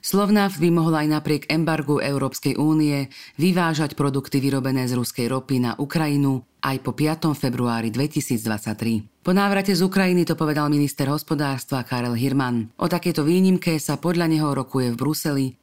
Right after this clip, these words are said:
a Slovensko je blízko dohody. Európska únia tým pravdepodobne reaguje na hroziaci nedostatok nafty na kontinente potom, ako sa embargo rozšíri aj na dovoz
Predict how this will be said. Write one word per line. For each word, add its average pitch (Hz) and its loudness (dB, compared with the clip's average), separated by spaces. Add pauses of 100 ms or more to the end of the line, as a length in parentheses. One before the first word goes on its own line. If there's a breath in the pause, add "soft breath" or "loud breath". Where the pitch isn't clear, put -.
(100)
a 135 -2
Slovensko 156 0
je 120 0
blízko 113 0
dohody. 120 0 (160)
Európska 190 2
únia 196 4
tým 185 2
pravdepodobne 165 2
reaguje 156 2
na 143 0
hroziaci 160 0
nedostatok 131 -2
nafty 123 0
na 117 0
kontinente 120 -2
potom, 139 -2 (400 loud breath)
ako 139 -4
sa - -4
embargo 156 0
rozšíri 120 0
aj 117 -2
na 107 0
dovoz 135 -2